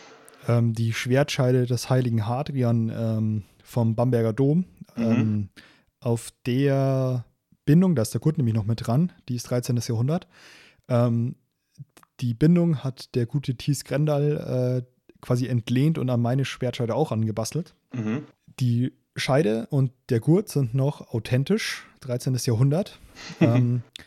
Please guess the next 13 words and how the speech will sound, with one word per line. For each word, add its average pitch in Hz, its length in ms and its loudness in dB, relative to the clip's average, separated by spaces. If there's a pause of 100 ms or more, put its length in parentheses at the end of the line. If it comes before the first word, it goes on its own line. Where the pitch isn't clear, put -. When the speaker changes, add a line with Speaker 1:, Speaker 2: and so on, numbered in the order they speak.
(460)
Speaker 1:
die 117 440 0 (200)
Scheide 156 340 0
ist 127 160 -6
aber 113 180 -2
wohl 113 160 0
irgendwann 127 320 -2
umgearbeitet 110 720 -2
worden, 117 200 0
damit 120 280 -2
eine 110 460 -2
andere 113 300 -2
Klinge 151 380 0
reinpasst. 95 540 -8